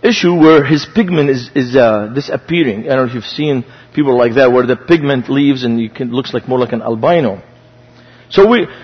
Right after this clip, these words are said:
we started talking and we're having fun and we're telling stories and we started sharing some testimonies. And then we said, "You know, dear, dear chief, we thank you for hospitality. We wanna leave." As we're leaving, he grabs my hand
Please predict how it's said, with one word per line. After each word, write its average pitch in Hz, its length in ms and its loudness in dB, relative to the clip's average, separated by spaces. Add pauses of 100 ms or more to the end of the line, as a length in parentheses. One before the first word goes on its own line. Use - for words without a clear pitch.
(120)
we 226 140 4
started 220 400 2
talking 214 540 4
and 180 80 2
we're 165 80 2
having 190 240 4
fun 180 380 2
and 170 80 0
we're 156 120 -2
telling 180 220 2
stories 175 580 2
and 135 140 -2
we 127 60 -6
started 160 280 2
sharing 170 440 0
some 143 200 -8
testimonies. 156 640 -4 (340)
And 180 140 6
then 202 100 6
we 190 80 6
said, 185 220 4
"You 180 120 0
know, 180 500 4
dear, 165 440 2
dear 160 220 0
chief, 165 400 -6
we 143 80 -4
thank 156 300 -4
you 143 80 -4
for 151 160 -2
hospitality. 147 420 0
We 139 60 -2
wanna 123 160 0
leave." 170 280 -2 (380)
As 214 180 4
we're 190 120 4
leaving, 175 420 2
he 165 140 0
grabs 160 360 2
my 139 140 0
hand 131 580 0